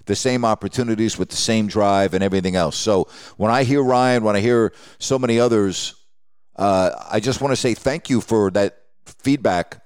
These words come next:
on Friday with the podcast. But again, I've said this two or three times already, and I'll close today's, uh, first part of the show by stating this. If there are those in this business that are on air, behind the scenes, or what have you,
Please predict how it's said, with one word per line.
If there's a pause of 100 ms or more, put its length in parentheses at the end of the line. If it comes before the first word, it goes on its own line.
on
Friday
with
the
podcast. (500)
But
again, (160)
I've
said
this
two
or
three
times
already,
and
I'll
close
today's, (380)
uh, (380)
first
part
of
the
show
by
stating
this.
If
there
are
those
in
this
business (600)
that
are
on
air, (580)
behind
the
scenes,
or
what
have
you,